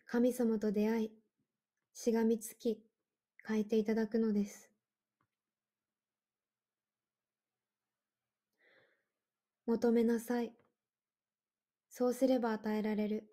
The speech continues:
探しなさい。そうすれば見つかる。門を叩きなさい。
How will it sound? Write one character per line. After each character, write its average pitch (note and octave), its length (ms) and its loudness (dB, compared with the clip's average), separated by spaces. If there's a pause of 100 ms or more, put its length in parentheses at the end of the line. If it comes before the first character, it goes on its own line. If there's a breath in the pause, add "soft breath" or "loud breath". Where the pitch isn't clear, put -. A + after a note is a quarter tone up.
(1600)
探 A#3 320 -4
し A3+ 140 -4
な A3+ 160 -2
さ A#3 200 -6
い。 A#3 80 -8 (480)
そ B3 180 -2
う A#3 40 0
す B3+ 140 2
れ B3+ 100 2
ば A#3+ 120 0
見 G#3+ 140 0
つ - 120 -18
か A3 160 -4
る。 G#3+ 180 -6 (1700)
門 B3 200 2
を A#3+ 80 -2
叩 A3 300 -6
き A3+ 120 -2
な A3 120 -2
さ A3+ 200 -8
い。 A#3 120 -10